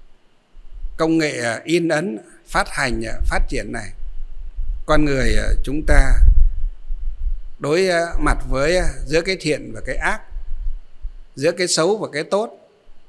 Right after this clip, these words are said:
nó cũng, à, giống như, à, trở bàn tay này vậy. À. Chính vì vậy cho nên á,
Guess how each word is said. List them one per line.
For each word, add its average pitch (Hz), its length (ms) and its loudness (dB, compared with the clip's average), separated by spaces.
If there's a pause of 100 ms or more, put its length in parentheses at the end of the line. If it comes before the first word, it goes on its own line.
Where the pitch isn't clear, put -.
(100)
nó 147 340 -2
cũng, 165 300 -4
à, 180 200 -2 (460)
giống 160 260 -2
như, 175 180 0
à, 156 140 -4 (140)
trở 117 220 -4
bàn 107 260 0
tay 147 220 0
này 117 160 -10
vậy. 95 140 -20 (1160)
À. 101 100 -20 (2000)
Chính 170 180 0
vì 156 120 2
vậy 131 300 0
cho 160 120 2
nên 165 220 2
á, 165 80 4